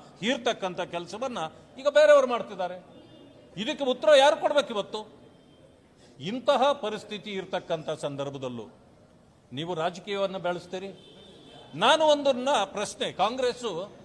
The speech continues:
ಇವತ್ತು ನಿನ್ನೆ ಮಾನ್ಯ ಮುಖ್ಯಮಂತ್ರಿಗಳು ಒಂದು ಸ್ಟೇಟ್ಮೆಂಟ್ ಮಾಡಿದ್ರು. ಯಾತಕ್ಕೆ ಇದು ಚುನಾವಣೆಗೆ ಮುಂಚೆ, ಎರಡು ದಿನ ಮುಂಚೆ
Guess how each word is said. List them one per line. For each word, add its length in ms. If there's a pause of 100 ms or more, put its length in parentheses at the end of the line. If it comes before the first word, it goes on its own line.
(160)
ಇವತ್ತು 280
ನಿನ್ನೆ 260
ಮಾನ್ಯ 320
ಮುಖ್ಯಮಂತ್ರಿಗಳು 680
ಒಂದು 140
ಸ್ಟೇಟ್ಮೆಂಟ್ 520
ಮಾಡಿದ್ರು. 360 (3500)
ಯಾತಕ್ಕೆ 1120 (1600)
ಇದು 560 (360)
ಚುನಾವಣೆಗೆ 580
ಮುಂಚೆ, 680 (460)
ಎರಡು 280
ದಿನ 200
ಮುಂಚೆ 680